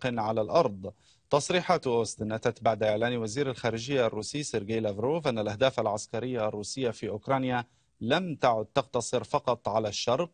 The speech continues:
بل تشمل أيضًا أراضٍ أخرى ويمكن أن تمتد أبعد من ذلك. وأكد لافروف أنه إذا استمر الغرب في إمداد أوكرانيا بالأسلحة بعيدة المدى فإن الأهداف الجغرافية لروسيا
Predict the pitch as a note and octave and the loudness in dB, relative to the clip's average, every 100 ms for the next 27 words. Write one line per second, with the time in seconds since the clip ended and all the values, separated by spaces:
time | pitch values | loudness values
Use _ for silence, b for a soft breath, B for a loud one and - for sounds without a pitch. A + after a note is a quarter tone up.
0 | - A#2 A2+ G#2 C#3+ - B2+ A2+ F2+ D#3 | -2 0 0 -2 -6 -4 -4 -2 0 0
1 | C#3 C#3+ B2+ b b b - B2+ E3+ D3 | 2 2 0 b b b 2 6 6 4
2 | B2+ G#2 A2+ A#2+ A#2+ A#2 G#2+ A2 A2 C#3 | 0 -2 -2 2 4 4 2 0 0 -4
3 | A#2+ A#2+ A#2 A2+ - A#2+ A#2+ G2+ A2+ G2+ | -4 -4 -2 -4 -6 -4 -4 -4 -4 -2
4 | A2 G2+ G2+ G2+ G#2 G#2 G2 D3+ G#2+ - | -2 -2 -2 -2 -2 -4 2 2 2 -6
5 | - b b b - D3+ G3 G3 F#3+ E3+ | -16 b b b 0 2 4 4 4 4
6 | F#3+ D#3+ C3+ A#2 B2 D3 D3 A#2 A2+ - | 0 0 -2 -2 -2 -2 -4 -4 -4 -2
7 | A2 A#2+ A#2 G#2+ G#2+ C3+ C3 - G#2+ G#2+ | 0 4 4 2 2 2 0 -6 -6 0
8 | B2 A#2+ B2 A2+ D3 D3+ B2 G#2+ A2 - | 0 0 -2 -2 0 0 0 -2 -4 -4
9 | E3 - B2+ - A2+ A2 C3 F3+ C3+ A#2+ | -6 -4 -4 0 2 0 0 -2 -2 -2
10 | A#2 A#2 A#2 - A#2+ B2 A2 A#2 F#3+ - | -2 0 0 -2 -4 -4 -4 -2 -2 0
11 | A2+ F#2+ G2+ A2+ A2+ A2 C3 A#2+ A2+ G#2+ | -4 -4 -8 -2 -2 -2 -4 -2 0 0
12 | G#2 D3 D3 - C#3+ C3 | -2 -4 -6 0 2 2